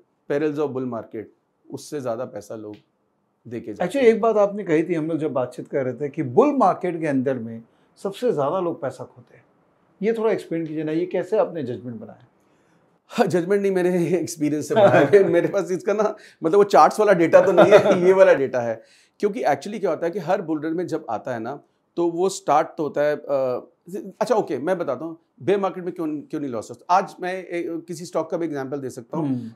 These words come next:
Speaker 1: जैसे, अ, अ, ओके, मतलब एक बेयर मार्केट में कोई स्टॉक होता है, वो आपको ना टाइम वाइज फ्रस्ट्रेट करता है।
Speaker 2: हम्म।
Speaker 1: मतलब al-, already गिरा हुआ स्टॉक है। अब, आ, यस बैंक तेरह रुपए है।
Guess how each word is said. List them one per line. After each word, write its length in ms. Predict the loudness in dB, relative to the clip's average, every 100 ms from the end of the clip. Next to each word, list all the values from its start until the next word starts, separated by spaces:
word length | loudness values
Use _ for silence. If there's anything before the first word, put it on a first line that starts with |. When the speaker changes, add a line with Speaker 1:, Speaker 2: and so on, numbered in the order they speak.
| -10
Speaker 1:
जैसे, 280 | -6 -4 -4
अ, 120 | -6 -8 -4 -2 -2 -2 -4 -8 -16 -20 -10
अ, 220 | -8 -8 -10 -20 -20 _ _ _ _ 0
ओके, 240 | 2 2
मतलब 280 | 2 0 2
एक 220 | 2 0
बेयर 260 | -4 2 2
मार्केट 280 | 2 -2 -4
में 120 | -4
कोई 100 | -6
स्टॉक 280 | -2 -2 -2
होता 200 | -4 -6
है, 200 | -8 -14 _ _ -12
वो 80 |
आपको 340 | -2 -2 0 -4
ना 80 | -6
टाइम 360 | -2 -2 0
वाइज 220 | -4 -6
फ्रस्ट्रेट 400 | -6 -8 -8 -10
करता 240 | -12 -14 -16
है। 120 | -16 _
Speaker 2:
हम्म। 280 | -4 -4 -6 -10 -18 _ _ -6
Speaker 1:
मतलब 160 | -2 2
al-, 360 | 0 0 0
already 220 | 0 0 0
गिरा 200 | 4 4
हुआ 160 | 2
स्टॉक 360 | -2 -4 -4 -8
है। 140 | -2 0
अब, 160 | 4
आ, 60 | 4
यस 240 | 4 2
बैंक 160 | -2 0
तेरह 180 | 0 0
रुपए 240 | -2 -4
है। 180 | -10